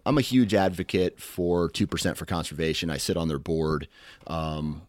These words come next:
board of directors. And so I really do think that, I'm not gonna sit here and talk to you about all the ins and outs about two percent for conservation. Um, you just need to go to fish and wildlife dot org,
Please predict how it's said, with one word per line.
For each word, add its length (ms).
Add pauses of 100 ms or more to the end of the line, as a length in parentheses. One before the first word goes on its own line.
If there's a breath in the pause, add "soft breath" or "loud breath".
(280)
board 260
of 80
directors. 640 (260 soft breath)
And 160
so 420
I 80
really 300
do 180
think 480
that, 460 (440)
I'm 300
not 140
gonna 120
sit 200
here 160
and 100
talk 240
to 100
you 140
about 380
all 160
the 120
ins 200
and 80
outs 260
about 260
two 140
percent 300
for 80
conservation. 800 (440 loud breath)
Um, 520
you 120
just 220
need 100
to 60
go 100
to 80
fish 260
and 100
wildlife 480
dot 200
org, 400